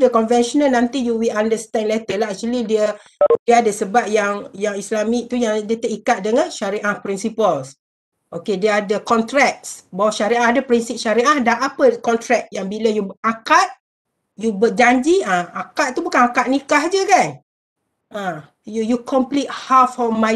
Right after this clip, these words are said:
deen, ah, contohnya. Bukan setakat akad tu, dia akad apa, mula-, apa? Mulakahat. Ni, ni muamalat, mulakahat tu nikah kahwin, muamalat. Ah.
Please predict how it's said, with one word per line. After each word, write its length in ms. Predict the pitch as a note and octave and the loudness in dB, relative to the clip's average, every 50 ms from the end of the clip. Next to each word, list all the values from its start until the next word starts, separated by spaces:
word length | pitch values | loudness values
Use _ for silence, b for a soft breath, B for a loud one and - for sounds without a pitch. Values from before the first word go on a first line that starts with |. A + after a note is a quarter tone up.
| G#3 | -2
deen, 400 | F#3+ F#3+ A#3+ A#3 A3 G3 F3+ D3+ | -2 0 0 0 0 0 -2 -4
ah, 160 | D#3+ D#3+ D#3+ - | -4 -4 -4 -4
contohnya. 560 | F#3 E3+ E3+ E3+ F3+ E3+ E3 E3+ E3 D3+ D3+ B B B B _ - | -6 -8 -6 -6 -6 -6 -4 -4 -6 -8 -10 B B B B _ -12
Bukan 160 | A#3+ - D4 | -2 -2 0
setakat 320 | B3 A#3+ B3 A3 A3+ B3 A3 | 2 2 0 0 0 0 -2
akad 320 | A3 - - C4+ B3 B3+ | -4 -2 0 0 0 0
tu, 160 | - D4+ A#3 | 0 -2 -2
dia 160 | A3 D#4 - B3+ | -2 0 0 -2
akad 400 | B3+ - _ - D4 B3+ - - - | -2 -4 _ 0 0 0 0 0 -2
apa, 160 | A#3 A#3+ A#3+ D#4+ B3 | -2 0 2 2 2
mula-, 320 | B3 B3 A#3+ A#3+ A#3+ A#3+ | 4 4 4 2 0 0
apa? 320 | - A3 G#3+ - F4+ F4+ - _ _ _ _ _ _ | -4 -8 -6 -6 -8 -10 -12 _ _ _ _ _ _
Mulakahat. 640 | - F3+ F#3 G#3+ G#3+ G#3 - A3+ - - G3 F3+ - _ _ _ _ _ _ | -14 -12 -10 -10 -8 -8 -8 -10 -8 -10 -12 -12 -14 _ _ _ _ _ _
Ni, 160 | - C4 D4 E4 D#4+ - - A#3+ | -8 -8 -8 -8 -10 -12 -8 -6
ni 240 | B3 C#4 D4+ D4 B3+ | -6 -4 -4 -6 -10
muamalat, 880 | - - A3+ A3 A3+ A#3+ A#3+ B3 C#4 D4 D#4+ E4+ E4+ E4+ C#4+ G#3 - G#3 | -12 -12 -6 -4 0 2 4 6 6 6 6 6 4 4 4 2 0 -2
mulakahat 560 | G#3 G#3+ G#3+ G#3+ A3 A#3 A3 C#4+ C#4 - - | -2 -2 -2 -2 -2 -2 -2 0 -2 -2 -2
tu 80 | D4+ C#4 | -2 -2
nikah 320 | B3+ A#3+ - A3 F#3+ - | -2 -2 -4 -6 -6 -4
kahwin, 240 | G#3+ G3+ F#3+ F3+ F#3 | -4 -4 -4 -6 -2
muamalat. 720 | G3 A#3+ B3 A#3+ A#3+ B3 B3 B3 B3+ B3+ A#3+ G3+ F3 - - _ _ | -2 -2 2 4 4 6 6 6 4 4 4 2 2 -2 -6 _ _
Ah. 240 | - D#3 D#3 D#3 D#3 | -14 -14 -14 -14 -16